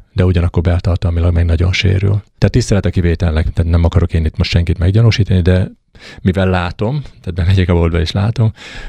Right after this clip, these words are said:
egyből kiszúrom a túl hevített mézeket. Hogy még egy kicsit beszéljünk erről, nagyon bizony-bizony sok az azonosítatlan,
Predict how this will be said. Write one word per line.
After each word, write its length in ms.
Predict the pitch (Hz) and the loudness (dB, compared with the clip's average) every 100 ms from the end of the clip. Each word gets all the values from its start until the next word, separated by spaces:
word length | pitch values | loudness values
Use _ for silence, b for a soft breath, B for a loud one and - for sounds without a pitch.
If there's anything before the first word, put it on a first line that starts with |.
| B 104 95 | B -4 0
egyből 260 | 92 85 85 | 0 0 -2
kiszúrom 420 | 87 - 85 82 | -2 0 0 0
a 40 | |
túl 220 | - 85 | 0 0
hevített 420 | 80 85 82 82 - | 2 2 0 -2 -2
mézeket. 560 | 85 90 92 95 - - _ | -2 0 0 -2 -2 -8 _
Hogy 440 | - 95 92 90 92 | -4 2 2 4 2
még 160 | 90 | 4
egy 80 | 90 | 2
kicsit 480 | - - - 110 90 | 0 -2 -4 -4 0
beszéljünk 500 | 90 - 90 87 87 | 0 2 2 0 2
erről, 260 | 95 90 90 - | 2 2 0 -2
nagyon 340 | 101 95 95 | 0 2 0
bizony-bizony 560 | 95 95 92 90 87 92 | 0 2 4 2 2 0
sok 320 | - 101 - | 2 0 0
az 160 | 87 - | -2 -2
azonosítatlan, 1000 | 95 87 87 80 95 80 82 - 90 95 | -2 0 0 0 -2 0 -2 0 0 0